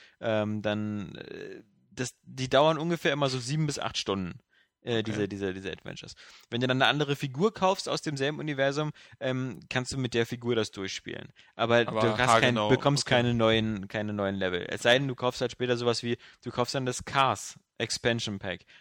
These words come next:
Speaker 1: Da hast du dann drei Autos aus Cars und dann hast du halt wieder eine neue Spielwelt, wo halt plötzlich eben wirklich so diese, wie bei den alten Cars-Spielen, das ist eine Rennsimulation ist. Dann
Speaker 2: Mhm.
Speaker 1: fährst du halt so durch Radiator Springs mit deinem Autos und, äh, machst Rennen und sowas.
Speaker 2: Okay, dann kannst du ja auch bald noch Planes kaufen.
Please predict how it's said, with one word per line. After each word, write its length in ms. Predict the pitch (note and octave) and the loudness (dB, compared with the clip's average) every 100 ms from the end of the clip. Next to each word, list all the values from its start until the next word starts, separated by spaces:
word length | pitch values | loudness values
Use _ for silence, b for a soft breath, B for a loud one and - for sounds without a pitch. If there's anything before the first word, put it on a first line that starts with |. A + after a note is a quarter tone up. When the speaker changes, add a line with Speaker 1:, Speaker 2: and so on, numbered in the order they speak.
| B | B
Speaker 1:
Da 80 | G#2+ | -6
hast 140 | - | -4
du 40 | |
dann 140 | A2 G#2+ | -2 -2
drei 240 | G#2 G#2+ | 2 2
Autos 260 | A#2 A#2+ A#2 | 2 -2 -4
aus 160 | G2+ | -6
Cars 360 | - G2+ C3+ - | -2 0 0 0
und 60 | D3 | -6
dann 120 | C3+ | -6
hast 140 | C#3 | -6
du 20 | |
halt 80 | D3 | -6
wieder 120 | C#3 | -2
eine 120 | B2+ B2 | -2 2
neue 220 | A#2+ A#2+ | 4 2
Spielwelt, 560 | - B2+ D3 D#3 F3 - B - | 0 -2 0 2 0 -4 B -6
wo 140 | C#3 | -2
halt 240 | B2+ B2+ - - | 0 -2 -6 -4
plötzlich 340 | C3+ - C3+ | -4 -4 -8
eben 260 | B2 C3 B2 | -6 -6 -6
wirklich 220 | C3+ D3 | -8 -6
so 140 | B2+ | -4
diese, 260 | A#2+ A#2+ A#2 | -4 -4 -6
wie 80 | B2 | -2
bei 140 | A2+ | -2
den 100 | A2+ | -2
alten 300 | - A#2 - | -2 -2 -4
Cars-Spielen, 580 | - A#2+ C3 - B2+ B2+ | -4 -2 -2 -6 -6 -4
das 80 | D3+ | -4
ist 60 | |
eine 160 | G3 F3 | -2 0
Rennsimulation 720 | F3+ C3+ G#2 F#2+ F2+ - F2 | 0 0 -2 -4 -6 -10 -12
ist. 100 | A2 | -10
Dann 80 | A2+ | -6
Speaker 2:
Mhm. 60 | |
Speaker 1:
fährst 180 | B2 C3+ | -4 -2
du 40 | C3 | -4
halt 120 | B2 | -4
so 100 | B2 | -4
durch 140 | A#2+ | -4
Radiator 440 | A2+ A#2+ C3+ B2 B2 | 0 2 2 2 0
Springs 340 | - D3 E3+ | -2 -4 -4
mit 120 | D#3 | -6
deinem 140 | D3 C3+ | -6 -2
Autos 380 | A#2 C#3+ D3+ B2+ | -4 -2 -4 -6
und, 300 | B2 B2+ B2 B B B | -8 -10 -12 B B B
äh, 220 | C3 B2 | -6 -4
machst 300 | A#2+ A#2+ - | 0 -2 -2
Rennen 260 | A2+ G#2+ F#2 | -2 -2 -2
und 160 | E2+ - | -8 -12
sowas. 300 | F#2 - - B B B | -18 -20 -20 B B B
Speaker 2:
Okay, 200 | _ D3+ - - | _ -20 -20 -20
dann 100 | C3 | -20
kannst 220 | C3 - | -16 -10
du 60 | C3+ | -8
ja 40 | |
auch 60 | - | -8
bald 160 | C3 | -10
noch 100 | B2+ - | -10 -6
Planes 420 | - D#3 A#2 - | -2 -2 -4 -8
kaufen. 380 | - - - | -12 -20 -20